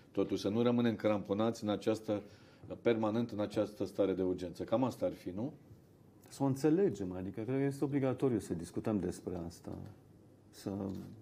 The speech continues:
Speaker 1: Păi nu discută nimeni, domnule Puiu.
Speaker 2: Păi nu discută
Speaker 1: Aici e
Speaker 2: nimeni.
Speaker 1: problema.
Speaker 2: Și iarăși o altă problemă este legată de felul în care toată povestea asta lungă și, uh, foarte amestecată și duioasă, cum zicea Nikita, povestea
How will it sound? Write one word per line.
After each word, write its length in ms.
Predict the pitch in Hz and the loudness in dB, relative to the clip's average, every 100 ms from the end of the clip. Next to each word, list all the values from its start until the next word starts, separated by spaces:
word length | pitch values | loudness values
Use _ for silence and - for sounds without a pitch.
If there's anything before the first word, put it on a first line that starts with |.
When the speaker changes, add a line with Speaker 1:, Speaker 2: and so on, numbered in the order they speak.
| - - - - - | -20 -20 -20 -20 -8
Speaker 1:
Păi 100 | - | -2
nu 120 | 113 | 0
discută 380 | 160 165 165 165 | 0 0 0 2
nimeni, 320 | 156 156 101 95 95 | 2 2 0 -2 -4
domnule 340 | 101 92 87 | -4 -4 -4
Puiu. 280 | 85 87 78 - - - - | -4 -4 -8 -10 -20 -20 -10
Speaker 2:
Păi 100 | - | -2
nu 100 | 127 | 0
discută 160 | 151 135 | 2 2
Speaker 1:
Aici 140 | 127 151 | 4 6
e 40 | |
Speaker 2:
nimeni. 100 | 139 104 | 4 4
Speaker 1:
problema. 260 | 85 82 90 - | 0 -2 -8 -8
Speaker 2:
Și 280 | - 104 104 | -4 2 6
iarăși 300 | 117 139 - | 6 4 2
o 60 | 98 | 0
altă 160 | 98 | 0
problemă 440 | 95 95 98 110 113 | -2 -2 0 0 0
este 200 | 110 107 | -2 -4
legată 320 | 95 104 110 | -4 -2 -2
de 100 | 98 | -2
felul 380 | 95 113 104 95 | -2 -2 -2 -4
în 80 | 92 | -4
care 240 | - 92 | -2 -2
toată 240 | 92 104 - | -4 -6 -6
povestea 500 | 90 92 95 - 92 | -4 -4 -6 -6 -6
asta 560 | 92 95 85 - - - - - - - - - - - | -6 -8 -6 -8 -10 -12 -12 -12 -12 -12 -14 -14 -10 -2
lungă 480 | 107 135 90 82 85 | 2 4 2 0 -2
și, 200 | - - | -6 -6
uh, 520 | 82 80 - 90 80 | -4 -2 -2 -2 -2
foarte 720 | 73 - 123 120 98 92 87 85 - - - - - - | -4 -2 -2 -2 -4 -2 -4 -6 -10 -18 -18 -18 -8 0
amestecată 1120 | 98 98 - 110 - 113 - 82 78 78 78 85 - | 2 2 0 -2 0 -2 -2 -4 -2 -2 -4 -6 -10
și 180 | 90 95 | -8 -6
duioasă, 580 | 90 95 113 98 - 78 | 2 6 6 4 -2 -4
cum 100 | 87 | -2
zicea 240 | 80 - 90 | -2 0 0
Nikita, 400 | 85 - 85 82 | 0 -2 -4 -2
povestea 960 | 85 85 92 90 - 87 82 78 - | 0 2 2 0 -2 -4 -2 -4 -8